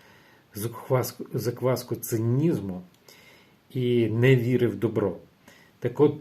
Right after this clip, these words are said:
ті, хто йде за Ісусом, вони будуть разом з Ним. Він їх воскресить воскресінням слави. І це велика надія для всіх, хто слідує за Ним. І в цьому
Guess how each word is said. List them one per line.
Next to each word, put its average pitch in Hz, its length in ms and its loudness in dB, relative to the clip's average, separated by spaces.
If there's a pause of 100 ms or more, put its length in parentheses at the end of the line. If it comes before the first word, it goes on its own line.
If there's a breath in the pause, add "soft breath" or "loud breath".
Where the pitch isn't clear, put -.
(160)
ті, 170 260 2
хто - 240 -4
йде 110 300 -2
за 107 140 -2
Ісусом, 127 640 -6 (320)
вони 117 360 -2 (460)
будуть 123 600 -4 (120)
разом 123 420 -2
з 156 120 -4
Ним. 107 220 0 (180)
Він 113 220 -6
їх 113 200 -8
воскресить 113 760 -8
воскресінням 113 760 -6 (280)
слави. 98 520 -6 (160)
І - 120 -16
це - 160 -6
велика 117 400 -2
надія 110 600 -2 (540 soft breath)
для 107 360 -4
всіх, 113 400 -8
хто 101 440 -8 (300)
слідує 107 520 0
за 107 140 -2
Ним. 101 180 -6 (760 soft breath)
І 127 200 0
в - 220 -8
цьому 131 540 4